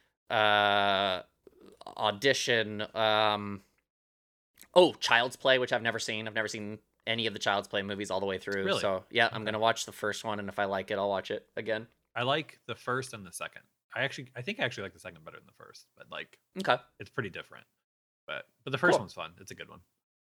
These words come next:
Speaker 1: So I'll check it out, and if I like it, I'll, maybe I'll continue with the series. Uh, and then,
Speaker 2: Yeah.
Speaker 1: oh, I
Speaker 2: The
Speaker 1: started
Speaker 2: third one is, like, so-so. The fourth one is just not very good, but it's fun.
Speaker 1: Okay.
Speaker 2: Yeah. Anyways, uh, what were you sa-, what were you saying?
Speaker 1: Oh, there's a movie on Hulu right now, which I recommend, uh,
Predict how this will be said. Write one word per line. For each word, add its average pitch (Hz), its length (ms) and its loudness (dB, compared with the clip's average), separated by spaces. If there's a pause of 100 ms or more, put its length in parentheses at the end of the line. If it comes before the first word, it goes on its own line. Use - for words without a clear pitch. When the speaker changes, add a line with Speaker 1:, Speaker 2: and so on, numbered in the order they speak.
(200)
Speaker 1:
So 196 120 8
I'll 160 120 10
check 175 180 4
it 131 80 2
out, 117 120 6
and 135 100 -4
if 120 100 -6
I 120 40 0
like 104 260 -2
it, 104 80 -4
I'll, 98 80 -4
maybe 98 220 -8
I'll 98 100 -8
continue 104 340 -8
with 101 120 -8
the - 40 -16
series. 98 480 -4
Uh, 113 440 6
and 123 140 0
then, 131 100 4
Speaker 2:
Yeah. 95 60 -8
Speaker 1:
oh, 240 220 10
I 127 60 0
Speaker 2:
The 139 80 2
Speaker 1:
started 185 300 2
Speaker 2:
third 156 40 0
one 127 260 -6 (260)
is, 107 180 -6
like, 95 240 -4
so-so. 101 460 -6
The 110 100 -6
fourth 175 260 0
one 131 160 -2
is 98 160 -8
just 101 300 -10 (340)
not 98 220 -8
very 85 160 -14
good, 80 240 -16
but 82 100 -18
it's 78 160 -16
fun. 73 340 -16 (440)
Speaker 1:
Okay. 151 160 2
Speaker 2:
Yeah. 143 140 -2 (120)
Anyways, 85 340 -12 (380)
uh, 101 60 -16
what 110 160 -10
were 117 80 -8
you 98 80 -10
sa-, - 180 -18
what 110 100 -12
were 104 40 -8
you 98 60 -10
saying? 107 180 -12 (280)
Speaker 1:
Oh, 180 160 8
there's 143 240 4
a 165 40 4
movie 170 300 0
on 156 120 4
Hulu 175 480 0
right 107 220 2
now, 107 200 2
which 104 180 -2
I 110 80 6
recommend, 101 680 0 (120)
uh, 107 380 4